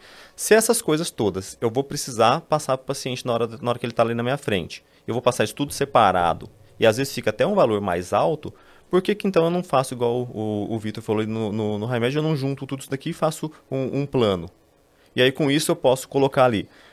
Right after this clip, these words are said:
é, eu coloco o valor daquilo ali, claro, o paciente tá levando, ele vai levar um resultado melhor, ele vai ter uma maior adesão também, ele vai ter, vai ser um monte, vai ter um monte de benefício pra ele, e vai ter um pouco, o,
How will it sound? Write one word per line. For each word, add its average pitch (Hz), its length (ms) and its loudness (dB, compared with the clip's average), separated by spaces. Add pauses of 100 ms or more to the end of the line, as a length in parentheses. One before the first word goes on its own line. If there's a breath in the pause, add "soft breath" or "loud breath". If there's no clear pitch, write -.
(140)
é, 95 680 4
eu 110 80 2
coloco 101 400 4
o 98 60 -6
valor 104 260 4
daquilo 127 220 -2
ali, 156 100 -4
claro, 143 240 6
o 98 40 -6
paciente 117 280 -4
tá - 80 0
levando, 107 340 0
ele 98 120 -6
vai 104 100 8
levar 104 240 2
um 120 60 0
resultado 113 540 0
melhor, 110 480 2
ele 107 120 -6
vai 101 140 4
ter 107 100 -2
uma 143 180 0
maior 104 300 6
adesão 101 500 0
também, 110 360 -2
ele 156 80 -6
vai 120 100 4
ter, 120 260 0 (300 soft breath)
vai 113 80 4
ser 127 140 2
um 135 60 4
monte, 147 300 2
vai 120 120 2
ter 147 80 0
um 143 40 0
monte 185 200 0
de 147 80 -8
benefício 135 480 -2
pra 165 160 2
ele, 220 260 -2 (380 soft breath)
e 196 220 -2
vai 220 180 4
ter 214 140 0
um 208 100 0
pouco, 185 360 0
o, 165 640 -2